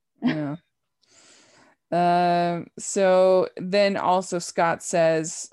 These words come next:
Speaker 2: before he passes out, he says, "Letting Lou go was the stupidest thing I've ever done."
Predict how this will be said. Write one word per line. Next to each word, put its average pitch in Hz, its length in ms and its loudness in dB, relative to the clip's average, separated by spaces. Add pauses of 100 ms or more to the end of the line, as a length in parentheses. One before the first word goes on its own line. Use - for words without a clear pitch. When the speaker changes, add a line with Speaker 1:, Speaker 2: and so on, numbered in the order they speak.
Speaker 2:
before 175 260 -8
he 165 40 -4
passes 156 380 -6
out, 151 180 0
he 156 80 -10
says, 156 480 -10
"Letting 160 420 -6
Lou 156 220 -8
go 147 640 -4 (420)
was 165 160 -10
the 165 80 -16
stupidest - 540 -10
thing - 200 -10
I've - 140 -10
ever - 220 -10
done." - 320 -12